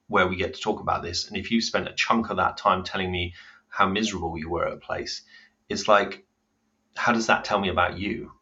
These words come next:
Like, like, where do I get to see you in that?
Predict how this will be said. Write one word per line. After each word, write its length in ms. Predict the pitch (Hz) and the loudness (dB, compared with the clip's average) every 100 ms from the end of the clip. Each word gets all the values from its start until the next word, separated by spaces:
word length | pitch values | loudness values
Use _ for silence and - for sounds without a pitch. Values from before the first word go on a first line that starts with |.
| _ 90 | _ -4
Like, 280 | 90 - _ _ - | -4 -6 _ _ -8
like, 240 | 95 90 101 | -2 0 4
where 120 | 107 | 4
do 120 | 104 | 6
I 80 | 98 | 4
get 200 | 95 - | 0 -6
to 120 | - | -8
see 180 | - 92 | -6 -4
you 240 | 90 110 | -2 -2
in 160 | 90 82 | -2 -4
that? 200 | 92 | -8